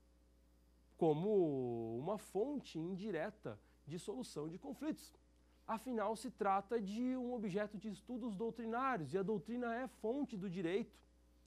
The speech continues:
Portanto, respondendo à pergunta do nosso colega, que complementa os nossos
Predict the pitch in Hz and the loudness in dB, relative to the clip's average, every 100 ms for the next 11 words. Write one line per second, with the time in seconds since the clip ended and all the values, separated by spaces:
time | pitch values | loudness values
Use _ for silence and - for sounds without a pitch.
0 | - - - - - 202 208 233 247 240 | -20 -20 -20 -20 -4 -2 4 4 4 4
1 | 269 247 190 160 - 156 139 170 202 214 | 4 6 6 4 -2 -4 -2 -2 0 0
2 | 180 190 170 175 170 - 170 143 196 185 | 0 -2 -4 -4 -4 -4 -2 0 2 0
3 | 110 - - - - 131 123 185 175 170 | -2 -14 -20 -14 -8 -6 0 2 2 4
4 | 247 240 170 139 135 131 123 - 147 127 | 2 0 -2 -2 -2 -2 -4 -4 -4 -4
5 | 113 - - | -6 -12 -20